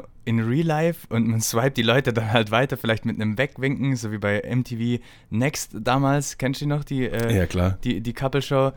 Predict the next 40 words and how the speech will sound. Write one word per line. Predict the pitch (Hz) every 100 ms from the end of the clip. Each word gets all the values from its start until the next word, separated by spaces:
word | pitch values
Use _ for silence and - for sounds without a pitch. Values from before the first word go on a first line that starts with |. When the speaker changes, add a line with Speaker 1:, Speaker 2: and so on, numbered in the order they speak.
| - - -
Speaker 1:
und | 120 123
dann, | 123 117
äh, | 117 117 110 90 71 -
kam | - 131
ja | 131
manchmal | 127 139 127
jemand | 123 123
raus | 117 135 139 -
und | 117
die | 117
haben | 123
den | 123
gesehen, | 120 117 120
haben | 110
schon | 117
direkt | 110 110
gesagt, | 117 -
„Next“ | 165 180 175 170 - -
und | 123 123 - -
dann | 120
war | 120 117
er | 113
weiter. | 127 127 123 113 110
So | 117 151
stell | 139 127
ich | 120
mir |
jetzt | 120 -
quasi | - 113 110
die | 107 110
Swipe | - 117 123 113
Night | 107 107 -
vor, | 107 104
wie | 104
so | 104
ein | 107
Speed | - - 143 135
Dating | 127 - 127 120 110
mit, | 107 101 -
äh, | 101 98 95